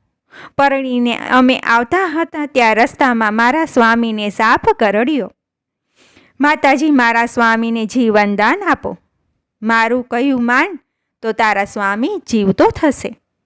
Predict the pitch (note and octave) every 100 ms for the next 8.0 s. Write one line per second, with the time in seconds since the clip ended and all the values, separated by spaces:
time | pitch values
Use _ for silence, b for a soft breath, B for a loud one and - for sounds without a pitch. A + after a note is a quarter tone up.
0 | _ _ _ _ _ _ _ _ _ B
1 | B B B - C#4+ F4+ F4 E4 F4 F4+
2 | D4 D#4 D4 C4+ C4+ F#4+ G4 E4 D4 C4+
3 | C4+ A3+ A#3 D4 - - _ _ _ _
4 | _ _ B B B - F#4 G#4+ G#4+ D4
5 | D4+ F4 D#4+ C4 _ _ _ C4+ C4+ C#4+
6 | A#3+ C4 D#4 A#3+ A3 B3 C#4 F#4 G4+ C4
7 | C#4+ F4 - G#3+ G#3+ - G4+ - G#3 F3